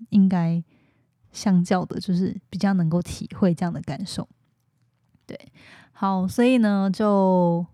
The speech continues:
呃，最后跟大家分享，因为其实真的是，就像我这半年好了，这半年的这个职涯的发展，跟进来这个角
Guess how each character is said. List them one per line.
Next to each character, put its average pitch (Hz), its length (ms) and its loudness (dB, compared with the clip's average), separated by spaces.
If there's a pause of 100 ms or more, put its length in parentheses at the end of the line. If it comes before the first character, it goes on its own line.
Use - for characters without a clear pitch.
(140)
呃， - 680 -8 (560)
最 208 120 0
后 196 140 2
跟 196 120 0
大 190 60 2
家 175 160 -2
分 180 240 -2
享， 196 160 2
因 247 80 8
为 262 140 4
其 - 180 -4
实 214 160 0
真 226 200 0
的 220 120 4
是， 208 160 0
就 240 140 0
像 220 260 0
我 - 160 -2
这 196 200 -4
半 185 260 -6
年 - 160 -12
好 196 200 -8
了， 233 100 -14
这 233 120 -4
半 214 220 0
年 180 180 -4 (420)
的 185 140 -2
这 220 160 -4
个 190 140 0
职 - 200 -6
涯 180 140 0
的 175 140 -4
发 175 260 -2
展， - 320 -6
跟 196 380 0 (560)
进 214 220 2
来 175 180 0
这 170 120 -4
个 190 160 0 (300)
角 - 240 -6